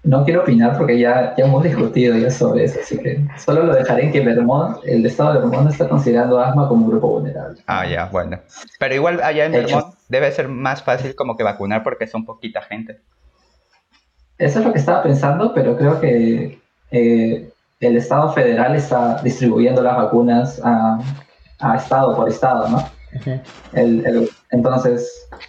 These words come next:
Speaker 1: por lo mismo que Vermont es un estado pequeño, ¿no? Que no, no aporta mucho,
Speaker 2: Ujú.
Speaker 1: no le están dando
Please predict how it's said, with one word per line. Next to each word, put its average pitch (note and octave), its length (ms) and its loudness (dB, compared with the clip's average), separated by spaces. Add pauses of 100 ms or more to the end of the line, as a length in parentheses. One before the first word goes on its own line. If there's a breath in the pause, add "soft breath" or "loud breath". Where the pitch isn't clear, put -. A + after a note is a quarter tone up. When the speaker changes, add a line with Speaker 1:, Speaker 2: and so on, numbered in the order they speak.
(160)
Speaker 1:
por A2 120 0
lo A#2 60 2
mismo C#3 180 2
que - 80 0
Vermont A#2+ 340 2
es C#3 100 0
un C3 100 0
estado B2+ 280 0
pequeño, C3+ 680 2
¿no? B2+ 260 4
Que A#2+ 80 0
no, A#2 300 4
no A#2+ 140 4
aporta B2+ 300 0
mucho, B2+ 460 0
Speaker 2:
Ujú. B2 540 -6
Speaker 1:
no C3 220 2
le C3 80 2
están B2 200 0
dando A#2 320 2